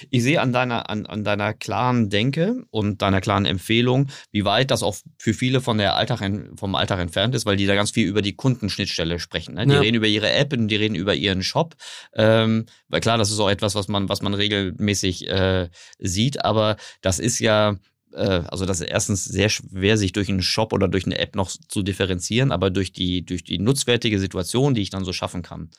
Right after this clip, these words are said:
Speaker 1: äh, das ist dann etwas, was, was ich, wo ich mich als Kunde wirklich, äh, dann wieder gerne an einen Anbieter zurückgewinne, äh, ersinne. Egal, ob ich, äh, Brand oder Händler bin.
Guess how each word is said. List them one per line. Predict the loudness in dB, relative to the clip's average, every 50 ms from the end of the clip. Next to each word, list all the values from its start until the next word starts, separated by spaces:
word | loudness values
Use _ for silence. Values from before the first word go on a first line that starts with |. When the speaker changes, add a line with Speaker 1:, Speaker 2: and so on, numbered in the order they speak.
| -20 -20 -20 -20 -20 _
Speaker 1:
äh, | _ 0 2 4 4 4 2 2 -2 -8 _ _ _ _ _ _ _ -6
das | -2 -2 -2 0
ist | 0 -2
dann | -2 -2
etwas, | -2 -2 -2 -4 -2 -2
was, | -2 -2 -2 -4 -4 -6
was | -6 -6 -6
ich, | -8 -12 -10 -4
wo | -2 -2
ich | -2
mich | 0 -2 -2
als | -2 -4 -2
Kunde | -2 -2 0 0 0 0
wirklich, | -2 -4 -4 -4 -4 -4 -4 -4 -6 -4
äh, | -2 0 0 0 0 -2 -4 -6 -10 _ _ _ _ -2
dann | -2 0 2
wieder | 2 0 0
gerne | 2 2 2 2 2 2 0 0
an | 0 0 0
einen | 0 0 0 0
Anbieter | 0 0 -2 -2 -2 -4 -6 -8
zurückgewinne, | -8 -10 -12 -14 -14 _ _ _ -16 -14 -12 -10 -10 -10 -10 -12 -14 -20 _ -10
äh, | -8 -8 -8
ersinne. | -8 -10 -10 -8 -6 -6 -6 -6 -6
Egal, | -8 -4 0 2 2 2
ob | 2 2
ich, | 0 -4 -6
äh, | -6 -6 -4 -4 -4 -6 -8 -12 _ _ -20 _ _ _
Brand | 0 0 0 0 0
oder | -2 -2 -2
Händler | 0 -2 -2 -4 -6 -8
bin. | -10 -14 -20 -20